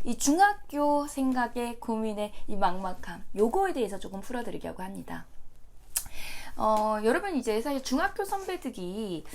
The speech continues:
중학교 이 학년 때 중간고사, 기말고사 시험을 보면서 가장 내가, 아, 이거는 조금 미리 공부를 해놨으면은 내가 되게 많이 도움이 됐었을 텐데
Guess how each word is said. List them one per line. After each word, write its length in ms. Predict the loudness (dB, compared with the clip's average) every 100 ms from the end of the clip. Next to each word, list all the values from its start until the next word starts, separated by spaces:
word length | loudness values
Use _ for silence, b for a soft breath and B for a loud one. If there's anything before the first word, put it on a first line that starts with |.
| B B
중학교 600 | -4 0 2 0 0 0 -2 -6
이 180 | 0 2
학년 420 | 4 2 -2 -2
때 260 | -6 -6 -6
중간고사, 580 | -4 0 2 0 -2 -4
기말고사 500 | -4 -6 -6 -4 -4
시험을 420 | 0 0 0 -2
보면서 540 | -8 -10 -4 -2 0 B B B
가장 460 | 0 2 2 0
내가, 400 | -2 0 0 0 -2 B B B B B B
아, 340 | -4 -2 -4 -4
이거는 320 | -2 -2 -2
조금 280 | -4 -2 -2
미리 260 | -2 -4
공부를 380 | -4 -6 -6 -4
해놨으면은 600 | -4 -4 -4 -2 0 0
내가 180 | -2 -4
되게 180 | -6 -6
많이 180 | -6 -6
도움이 360 | -2 0 2 0
됐었을 460 | -4 -6 -8 -6
텐데 320 | -6 -6 -6